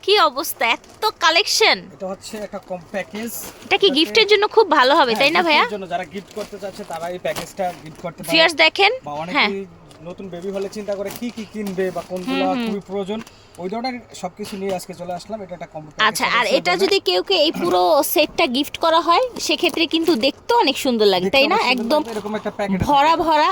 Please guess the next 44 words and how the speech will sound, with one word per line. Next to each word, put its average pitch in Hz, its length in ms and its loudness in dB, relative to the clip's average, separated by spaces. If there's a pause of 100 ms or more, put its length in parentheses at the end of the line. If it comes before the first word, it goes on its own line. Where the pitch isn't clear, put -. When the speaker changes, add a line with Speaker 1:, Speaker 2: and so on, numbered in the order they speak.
Speaker 1:
এই - 160 -2
প্যাকেটটা 294 300 -4
সহ 427 220 2
দিয়ে 415 160 4
Speaker 2:
এই 427 80 4
Speaker 1:
দিবেন? 415 260 4
Speaker 2:
প্যাকেটটাই 190 320 -12
সহ 175 180 -14
থাকবে। 139 320 -18
Speaker 1:
আচ্ছা, 226 280 -2
কি, - 140 -20 (140)
আপনারা 349 300 0
যদি 370 220 2
নিউবর্ন 349 500 2
বেবিকে 302 380 2
এরকম 339 280 -2
একটা 349 280 -2 (360)
একদম 240 380 -4
আস্ত, 240 400 -4 (300)
একদম 294 320 0
ভরা 220 340 0
ভরা 302 280 2
গিফট 262 360 -4
দিতে 302 260 -2
চান, 302 220 0
Speaker 2:
তাহলে - 440 -12
Speaker 1:
তাহলে 277 280 2
Speaker 2:
কিন্তু - 0 -
এই 277 80 -2
Speaker 1:
কিন্তু 302 200 0
Speaker 2:
প্যাকেজটা 330 120 2
নিতে 247 100 2
Speaker 1:
মরিয়ম 285 460 4
বেবি 247 220 2
কালেকশন 226 460 -2
থেকে 254 260 -6
ভিডিও 226 280 0
স্ক্রিনে 269 400 -6
দেওয়ার 311 220 -2 (120)
নাম্বারে 269 300 -2
অনলাইনে 214 360 -2
অর্ডার 175 240 -2
করতে 185 240 -10
পারেন। 185 240 -2